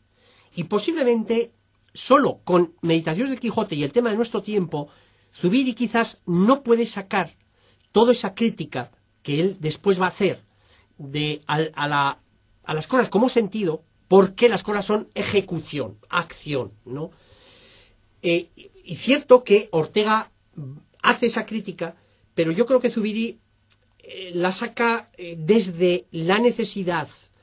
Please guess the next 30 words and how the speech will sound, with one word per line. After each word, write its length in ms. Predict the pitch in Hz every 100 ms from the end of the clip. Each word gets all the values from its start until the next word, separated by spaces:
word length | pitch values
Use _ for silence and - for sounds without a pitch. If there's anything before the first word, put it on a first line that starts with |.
| _ _ _
de 500 | - 135 165 202 202 _ _ _ _ _ _ _ _ -
dar 340 | 160 131 226
un 120 | 277 247
sentido 640 | 240 202 202 175 123 104 _ -
a 200 | 160 160
la, 260 | 165 160 -
al 180 | 175 170
compromiso 1000 | 196 190 190 180 180 285 294 - 123 104 _ _ _ _
que 120 | 175
tenemos 520 | 170 160 185 220 190 -
con 260 | 165 160
la 80 | 233
verdad 380 | 247 185 175 135
más 260 | 165 254
allá 180 | 254 208
del 140 | 185 160
pragmatismo, 920 | 226 220 180 175 156 - 131 151 233 - - -
y 80 | 151
porque 260 | - 156 190
es 80 | 202
necesario 560 | 202 196 277 254 170
para 240 | 151 139 127 - -
él, 160 | 156
para 240 | 156 170 151
resolver 400 | 135 139 139 180
la 140 | 170
crisis 320 | 202 190 175
de 100 | 143
la 80 | 139
humanidad, 560 | 147 175 180 151 170